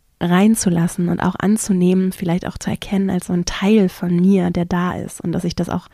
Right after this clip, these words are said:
annehmen darf. Das ist irgendwie ein schönes Bild. Vielleicht funktioniert dieser Schritt auch nicht ganz so gut für dich. Ich finde das aber auch okay, ne? Also diese Schritte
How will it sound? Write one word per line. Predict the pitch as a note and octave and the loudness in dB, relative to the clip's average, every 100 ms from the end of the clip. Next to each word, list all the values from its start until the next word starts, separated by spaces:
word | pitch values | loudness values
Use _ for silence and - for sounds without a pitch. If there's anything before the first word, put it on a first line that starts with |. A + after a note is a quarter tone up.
| - - - | -20 -20 -8
annehmen | F3+ G3 F3 D#3 | -2 0 0 -2
darf. | D#3 - | -4 2
Das | F3+ | 4
ist | G3 | 6
irgendwie | G#3 | 8
ein | F#3+ | 6
schönes | - G3 - | 4 2 2
Bild. | G3+ A3+ - - - - - | 2 4 2 -6 -20 -20 -16
Vielleicht | - F3+ F3+ | -4 -2 -2
funktioniert | - F#3 - E3 E3 | 0 -2 0 -2 0
dieser | F#3 F3 | 0 0
Schritt | - F3 | -2 -4
auch | E3+ - | -4 -4
nicht | E3+ | -4
ganz | E3+ F#3 | -2 0
so | F#3+ | 0
gut | F3+ A#3+ | 0 -2
für | - G#3+ | 0 4
dich. | G#3 G3 - - - _ _ _ _ _ - | 4 2 -6 -20 -20 _ _ _ _ _ -8
Ich | - | 0
finde | A2 - | 2 2
das | D#3+ | -2
aber | - | -2
auch | E3 - | 0 2
okay, | F#3 - F3 D#3 | 0 0 0 0
ne? | D#3 F3+ | 2 2
Also | F3 E3+ - - - - | 2 0 -4 -20 -16 -2
diese | F3 F#3 | -2 0
Schritte | - - G3 G#3+ F#3+ F#3 | -4 -2 -2 2 2 0